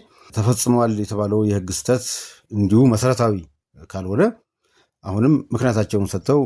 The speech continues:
መዝገቡን መዝጋት ይችላሉ። እንግዲህ በ-፣ ለሶስት ዳኛና ባለ አምስት ዳኛ መካከል ያለው የአጣሪነት ሚና የሚለየው ምንድን ነው? ባለ ሶስት ዳኛ ምንም ምክንያት መስጠት የማያስፈልገውም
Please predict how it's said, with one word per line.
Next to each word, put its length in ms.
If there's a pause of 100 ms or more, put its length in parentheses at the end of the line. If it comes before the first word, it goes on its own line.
መዝገቡን 440 (280)
መዝጋት 320
ይችላሉ። 300
እንግዲህ 260
በ-፣ 120 (160)
ለሶስት 300
ዳኛና 380 (180)
ባለ 200
አምስት 240
ዳኛ 180 (320)
መካከል 380
ያለው 300
የአጣሪነት 880
ሚና 160
የሚለየው 360
ምንድን 160
ነው? 60
ባለ 100
ሶስት 160
ዳኛ 220
ምንም 200
ምክንያት 300
መስጠት 280
የማያስፈልገውም 680